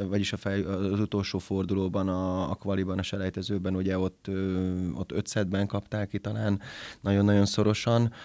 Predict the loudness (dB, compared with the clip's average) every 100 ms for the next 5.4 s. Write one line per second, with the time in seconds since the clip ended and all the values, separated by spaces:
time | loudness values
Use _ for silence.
0 | -18 -20 -8 -2 -2 -2 -2 -2 0 0
1 | 0 -2 -2 -4 -2 -6 -4 -4 -2 -2
2 | 0 2 2 0 -2 -6 -4 -4 -2 -2
3 | -2 -2 -4 -2 0 0 0 0 0 -2
4 | -4 -4 -4 -4 -4 0 -2 -2 -2 0
5 | 0 -2 -2 -2